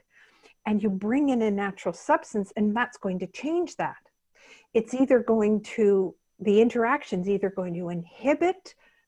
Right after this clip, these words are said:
the natural way in which the body, um, takes care of a drug, gets rid of it, reduces, because the drug effect is based on dose, and,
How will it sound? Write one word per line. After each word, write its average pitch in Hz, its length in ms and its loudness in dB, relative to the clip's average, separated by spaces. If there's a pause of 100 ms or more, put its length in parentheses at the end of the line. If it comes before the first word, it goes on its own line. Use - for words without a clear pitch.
the 208 80 2
natural 214 680 2
way 202 300 4
in 208 140 0
which 190 280 -8
the 196 80 -4
body, 190 600 0 (340)
um, 170 320 -4 (840)
takes - 300 -2
care 180 320 -2
of 226 80 -4
a 262 80 2
drug, 254 380 -2
gets 185 260 -4
rid 180 180 0
of 220 120 -2
it, 233 260 -6 (120)
reduces, 185 800 -4
because 196 400 -6 (440)
the 208 80 6
drug 240 460 2 (280)
effect - 720 -2 (300)
is 190 160 -6
based 214 340 2
on 180 260 -4
dose, 208 600 2 (500)
and, 202 500 0